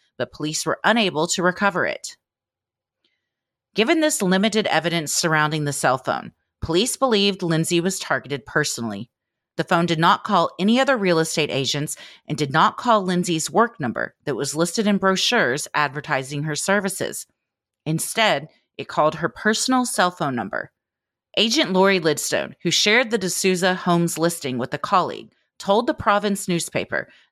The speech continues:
that neither she nor her colleague were contacted by the potential buyer.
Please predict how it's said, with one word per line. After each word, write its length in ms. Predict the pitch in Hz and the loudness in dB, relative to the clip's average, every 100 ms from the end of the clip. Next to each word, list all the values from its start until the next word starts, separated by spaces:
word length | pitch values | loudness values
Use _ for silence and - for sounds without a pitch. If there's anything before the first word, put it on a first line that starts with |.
| _ | _
that 80 | 131 | -6
neither 340 | 143 160 151 | -4 -2 -2
she 320 | 143 - 233 | -2 0 2
nor 320 | 233 202 196 240 | 4 4 4 2
her 160 | 269 | 0
colleague 480 | 262 - 240 170 127 | 0 2 2 0 -4
were 120 | 151 | -6
contacted 720 | 139 226 214 208 127 - 123 | -2 2 2 2 -2 -4 -6
by 160 | - 135 | 0 0
the 100 | 139 | -2
potential 400 | - - 135 143 | -10 -8 -4 -2
buyer. 440 | 131 160 165 - | 0 0 0 -4